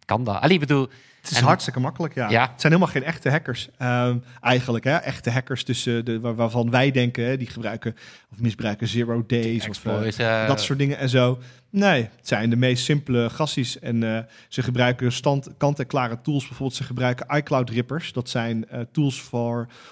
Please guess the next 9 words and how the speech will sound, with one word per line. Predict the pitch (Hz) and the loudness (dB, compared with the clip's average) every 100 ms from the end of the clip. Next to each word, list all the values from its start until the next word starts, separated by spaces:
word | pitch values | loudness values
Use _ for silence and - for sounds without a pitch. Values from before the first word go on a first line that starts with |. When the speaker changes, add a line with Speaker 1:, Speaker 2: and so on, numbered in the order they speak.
| _ | _
Speaker 2:
opsporingsdiensten, | 165 - - 151 143 123 135 120 139 127 123 - | 0 0 2 2 2 2 -2 -2 -4 -4 -6 -6
ehm, | 123 120 120 113 113 120 | -4 -2 0 0 0 -2
die | 120 | -4
je | 120 | -2
gewoon | - 120 | -2 -2
kan | 117 | 0
downloaden | 110 120 123 110 104 | 2 2 2 0 -4
ook. | 95 117 - - - - _ | -6 -10 -12 -20 -20 -20 _
Eh, | 107 113 | -6 -4